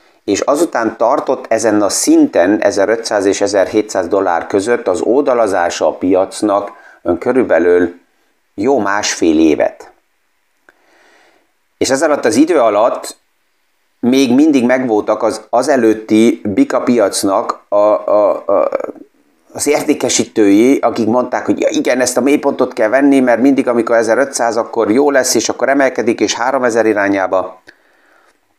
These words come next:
Azután jött a második kon-, konszolidálási hullám,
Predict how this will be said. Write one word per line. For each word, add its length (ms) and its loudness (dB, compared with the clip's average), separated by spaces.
Azután 340 0
jött 220 0
a 60 0
második 800 -4
kon-, 340 0
konszolidálási 1080 0
hullám, 720 0